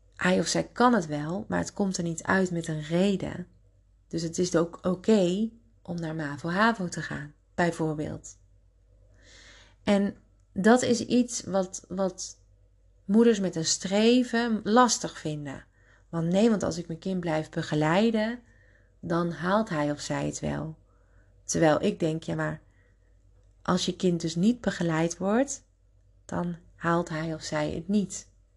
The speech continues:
Terwijl dat degene is, dus hij of zij is degene die het moet doen. Niet jij, niet jij als mama. Dus hou die verwachtingen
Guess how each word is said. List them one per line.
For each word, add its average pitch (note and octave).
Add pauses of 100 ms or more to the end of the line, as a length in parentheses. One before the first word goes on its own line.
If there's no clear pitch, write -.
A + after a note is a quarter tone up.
(560)
Terwijl E3 (460)
dat B3+
degene D#3+
is, E3
dus - (140)
hij F#3
of E3+
zij G#3
is A3+
degene E3
die A#3+
het G#3
moet E3+
doen. A#3 (140)
Niet B3
jij, A#3
niet A3+
jij A3
als E3
mama. G3 (1300)
Dus F#3 (360)
hou A#3
die A3+
verwachtingen F3+